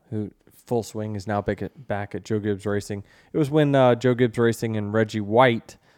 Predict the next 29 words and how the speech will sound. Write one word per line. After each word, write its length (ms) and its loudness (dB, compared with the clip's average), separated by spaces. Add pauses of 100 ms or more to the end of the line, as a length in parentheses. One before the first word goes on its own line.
started 640 0
their 420 0
diversity, 720 -4 (460)
uh, 360 -4 (760)
uh, 180 -6
late 260 -2
model 240 -4
team. 300 -14 (240)
And 300 -4
so 120 -4
they 160 -2
asked 360 -6
me 340 -4
and 260 -8
Mark 240 -2
McFarland, 680 0 (240)
who's 300 -2
actually 600 0
a 140 2
crew 280 -4
chief 360 -4
at 140 0
<laughs> 0 -
Joe 220 4
Gibbs 380 -2
Racing 440 2
in 160 -2
their 240 0 (520)
arca 540 2